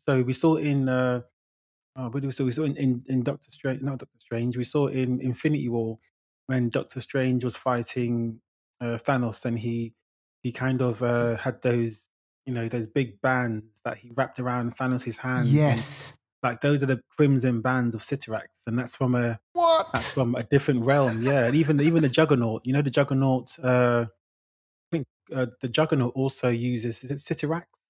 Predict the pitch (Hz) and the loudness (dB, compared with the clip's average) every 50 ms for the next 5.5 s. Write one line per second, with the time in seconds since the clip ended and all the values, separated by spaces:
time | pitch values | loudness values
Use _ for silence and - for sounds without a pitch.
0 | _ _ _ _ _ _ _ _ - - 175 170 175 208 - 143 143 143 139 139 | _ _ _ _ _ _ _ _ -12 -10 -6 -6 -2 0 2 2 4 2 2 0
1 | 135 117 113 143 147 156 151 160 - 135 - 190 190 - 139 127 120 123 160 143 | -2 -2 0 0 0 0 0 -2 -2 0 0 0 0 2 0 0 2 2 0 0
2 | 131 131 - 175 175 180 180 165 139 - - - - 160 151 131 120 - 139 120 | 0 0 0 2 2 2 0 0 0 -2 -6 -2 0 2 4 4 2 2 0 -2
3 | 127 123 101 120 123 110 131 127 113 139 131 131 120 113 113 120 - - _ - | -2 -4 -4 -6 -6 -4 -4 -2 0 2 2 2 2 0 -4 -6 -10 -14 _ -10
4 | 131 - - _ _ - - - 147 143 - 139 131 131 139 - - 127 117 131 | -10 -10 -10 _ _ -8 -2 0 0 0 2 0 0 0 -2 -2 -4 -4 -2 0
5 | 123 120 131 131 127 127 - 120 107 107 | 0 2 2 0 0 -2 -6 -8 -10 -10